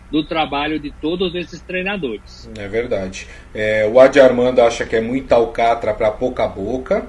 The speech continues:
Speaker 2: <laughs> E ele fala que o Flamengo, se não tomar cuidado, vai voltar a ter as dívidas que havia quatro, cinco anos atrás. É, muita calma nessa hora. O, o Márcio Simeonato, ele faz um comentário parecido. Ele fala,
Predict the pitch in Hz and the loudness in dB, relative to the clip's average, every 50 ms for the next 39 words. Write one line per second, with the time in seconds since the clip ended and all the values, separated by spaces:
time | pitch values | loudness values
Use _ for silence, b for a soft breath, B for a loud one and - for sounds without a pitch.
0 | - - - 143 - - - 151 - - 165 156 151 - - 180 190 190 180 180 | -12 -14 -14 -14 -14 -16 -18 -20 -14 -12 -12 -12 -12 -10 -4 -2 -2 0 0 -2
1 | 180 147 127 135 135 135 143 139 156 147 143 143 - 127 127 131 127 123 - - | -6 -4 -2 2 4 4 4 6 6 6 6 8 8 10 10 10 10 8 4 0
2 | 131 127 - - 127 120 120 123 139 143 - - 156 147 147 143 143 127 131 127 | -2 -2 2 2 2 2 2 0 -2 -2 -2 -2 -2 -2 0 2 2 2 2 2
3 | 127 - 127 113 110 - 110 131 151 160 160 151 131 110 - B B B B B | 0 -2 -4 -6 -2 0 2 6 6 6 6 4 0 -8 -10 B B B B B
4 | - 107 113 117 131 127 127 127 139 139 143 143 143 147 151 143 139 127 - - | -6 -6 -4 -2 -2 -4 0 2 4 4 4 4 2 2 4 4 4 4 2 -4
5 | - 120 131 135 160 151 156 156 - - - 139 120 113 123 131 135 135 - - | -10 -10 -8 -6 -4 -2 -2 -2 -2 -2 -2 -2 -2 0 2 0 0 0 0 -2
6 | 117 117 131 - 151 143 - - 151 151 147 147 131 127 135 147 151 196 226 - | -2 0 0 -2 -4 -6 -8 -8 -10 -6 -2 -2 -2 -2 0 2 2 2 2 2
7 | - 147 117 110 101 90 - - - - - b b b b b b b b b | 0 0 0 0 0 -4 -8 -14 -18 -18 -20 b b b b b b b b b
8 | b - - - - 117 113 110 101 85 - - - - - - - - - - | b -20 -20 -16 -8 -4 -4 -2 -2 -4 -8 -12 -18 -20 -20 -20 -20 -20 -20 -20
9 | - - - 110 113 123 123 165 175 170 - 147 147 151 151 151 160 156 - - | -20 -18 -14 -12 -12 -4 -2 -2 -2 0 0 0 0 0 -2 -4 -4 -4 -2 -2
10 | 190 165 135 117 110 110 107 104 104 107 123 123 123 127 127 127 127 131 123 - | 0 2 2 2 2 0 0 -2 -4 -2 -2 -2 2 4 4 4 4 0 -2 2
11 | 127 135 175 190 190 - - - 147 135 123 117 110 110 135 165 165 - 131 123 | 4 4 4 4 4 -2 -6 -4 -4 -2 -2 -2 -2 0 0 0 0 0 -4 -2
12 | - 135 135 135 143 143 143 135 135 127 127 135 135 135 - 151 156 165 160 - | 0 0 0 0 -2 -4 -2 -2 -2 -2 0 0 0 0 0 -2 -2 -2 -4 -4
13 | - 135 131 123 113 110 113 - - 117 107 101 95 92 | -6 -6 -6 -4 -4 -8 -8 -4 -2 -2 -2 -2 -4 -8